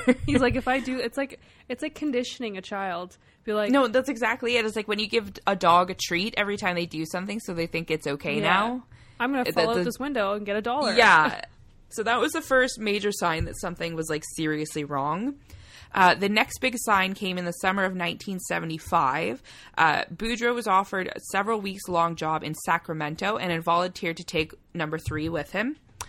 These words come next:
Speaker 1: Um, after a couple weeks, one of Boudreaux's co-, uh, co-workers called Trish to let her know that Boudreaux had been leaving him completely alone in the hotel room for hours at a time while he was out getting drunk. Uh, so she ordered her husband and her son to come home immediately.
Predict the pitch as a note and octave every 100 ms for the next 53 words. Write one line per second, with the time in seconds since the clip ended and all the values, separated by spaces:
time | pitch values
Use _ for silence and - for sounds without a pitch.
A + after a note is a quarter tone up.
0 | - - - G3+ E3+ - G#3 B3+ C4+ C4
1 | C4 A#3+ G3 B3 - G3+ G#3 G3+ G3 G3
2 | F#3+ - - - - - D#3+ D#3 - G#3
3 | F#3+ F#3 F3 - - G3 F#3+ - F3+ -
4 | F#3+ F3 E3 D#3+ D#3 D#3 D#3+ D#3+ F3+ F3
5 | E3 E3 D#3 D#3+ F3 F#3+ E3+ D#3+ E3 -
6 | G#3 G#3+ A3+ F#3+ E3+ E3+ E3+ E3 D3+ -
7 | D#3 D3+ D3+ - - D#3 D#3+ E3 E3 D#3
8 | D#3 C#3 D3 D#3 D3+ D3 C3+ C#3+ C#3+ C#3
9 | G3 D#3+ B2 - - - - - D#3 D3+
10 | E3 D#3 - F3+ G3+ G3+ G3 F3 E3 F3
11 | E3 - D#3+ E3 E3 D#3 D3+ D3 E3 D#3
12 | D#3 D#3 D#3 A3+ A#3 A#3+ A3+ E3+ - D3+